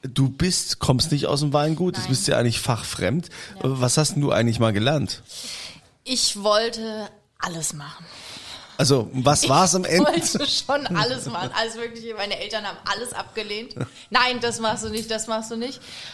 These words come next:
Speaker 1: Und, äh, dann hab ich beschlossen, nachdem ich, äh, Abi in Richtung Wirtschaft gemacht hab, hab ich gesagt, „Okay, komm,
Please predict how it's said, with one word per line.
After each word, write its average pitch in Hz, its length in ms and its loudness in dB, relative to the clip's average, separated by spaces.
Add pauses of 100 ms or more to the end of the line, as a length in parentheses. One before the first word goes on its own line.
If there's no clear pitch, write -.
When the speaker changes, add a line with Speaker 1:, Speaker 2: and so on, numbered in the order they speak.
Speaker 1:
Und, 240 520 0
äh, 226 400 4
dann 254 560 -2
hab 254 240 -2
ich 247 180 -10
beschlossen, 247 460 0
nachdem 240 340 -2
ich, 226 180 -6
äh, 156 80 -4 (120)
Abi 233 200 2
in 254 80 -4
Richtung 233 340 -6
Wirtschaft 233 360 -2
gemacht 220 540 -2
hab, 214 180 -2
hab 196 100 -4
ich 190 120 -10
gesagt, 190 280 -4
„Okay, 208 260 -2
komm, 220 340 -4